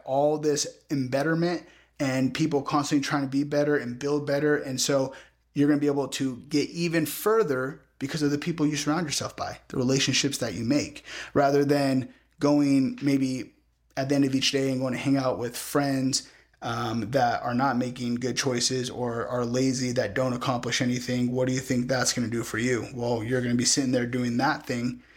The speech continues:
instead of moving forward and progressing. Um, I think, and this is just a personal opinion, I think there's a lot of, um, words in this day of age of, "Hey, you just need to enjoy your life. You just need to enjoy your life. And you need to,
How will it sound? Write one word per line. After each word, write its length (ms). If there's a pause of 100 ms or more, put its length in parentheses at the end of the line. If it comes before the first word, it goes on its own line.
(220)
instead 1040
of 420 (200)
moving 380
forward 440
and 160
progressing. 720 (760)
Um, 260
I 100
think, 340 (880)
and 120
this 140
is 80
just 180
a 40
personal 400
opinion, 400
I 100
think 260
there's 200
a 60
lot 400
of, 460 (920)
um, 420 (1080)
words 640
in 180
this 180
day 160
of 100
age 320
of, 240
"Hey, 180
you 200
just 260
need 160
to 100
enjoy 440
your 140
life. 380
You 60
just 220
need 80
to 120
enjoy 400
your 160
life. 360
And 120
you 80
need 260
to, 280